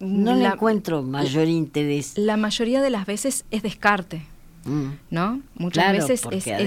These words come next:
Speaker 1: además
Speaker 2: eso lo que
Speaker 1: pensemos que el habitante se lleva sus cosas en un, en una
Speaker 2: Por
Speaker 1: mudanza.
Speaker 2: eso, cuando algo le sirve, generalmente no lo descarta. Entonces,
Speaker 1: Mm.
Speaker 2: en las excavaciones muchas veces, o generalmente, se encuentran cosas que fueron descartadas.
Speaker 1: Claro.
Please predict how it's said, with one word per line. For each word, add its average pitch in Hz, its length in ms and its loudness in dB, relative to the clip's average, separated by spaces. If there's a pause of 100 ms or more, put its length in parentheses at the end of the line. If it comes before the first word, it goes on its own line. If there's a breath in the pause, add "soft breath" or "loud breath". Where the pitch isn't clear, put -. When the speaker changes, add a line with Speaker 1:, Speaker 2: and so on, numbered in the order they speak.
(120)
Speaker 1:
además 202 140 4
Speaker 2:
eso 220 160 2
lo 202 160 -2
que 185 100 -2
Speaker 1:
pensemos 160 600 0
que 151 180 0
el 131 160 0
habitante 160 880 0 (320 loud breath)
se 175 380 4
lleva 196 460 4
sus - 280 -6
cosas 156 480 0
en 131 160 -4
un, 123 400 -6
en 135 220 -4
una 135 140 0
Speaker 2:
Por 120 100 -4
Speaker 1:
mudanza. 165 380 4
Speaker 2:
eso, - 100 -4
cuando 180 320 4
algo 220 240 2
le 208 100 -2
sirve, 226 400 0
generalmente 190 600 -2
no 196 160 -2
lo 180 120 0
descarta. 151 680 -2
Entonces, 160 420 -2
Speaker 1:
Mm. 180 40 -4
Speaker 2:
en 170 80 -4
las 160 180 -6
excavaciones 170 520 -6
muchas 196 300 -4
veces, 190 400 -6 (460 soft breath)
o 160 80 -12
generalmente, 170 680 -4
se 185 120 -6
encuentran 165 420 -4
cosas 180 240 -6
que 170 100 -10
fueron 170 240 -6
descartadas. 165 840 -4
Speaker 1:
Claro. 117 320 -8